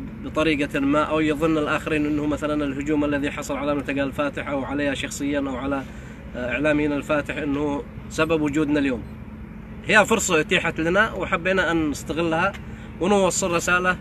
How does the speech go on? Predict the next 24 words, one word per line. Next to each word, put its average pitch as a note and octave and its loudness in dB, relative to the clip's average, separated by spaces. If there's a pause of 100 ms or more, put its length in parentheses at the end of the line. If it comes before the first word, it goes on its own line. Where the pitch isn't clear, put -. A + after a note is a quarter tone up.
(400)
للجميع E3+ 4
أنه E3 2
في E3 0
أي E3+ 4
وقت، E3 0 (600)
يعني، D#3+ 4
تتيح D#3 -2
الفرصة D#3+ -4
لنا E3+ -2
نكون E3 -2
موجودين. C#3+ 0 (640)
قد D3+ 0
يمكن G#3+ 6
أنه F#3+ 2
هجومهم F3+ -2
كان F3 0
نتيجة E3 -2
اللقاء D#3+ 0
الذي D#3 -2
سويت D#3+ -2 (500)
تقريبًا D#3 0
قبل D3 -2
يومين D3+ 0
معك C3 -4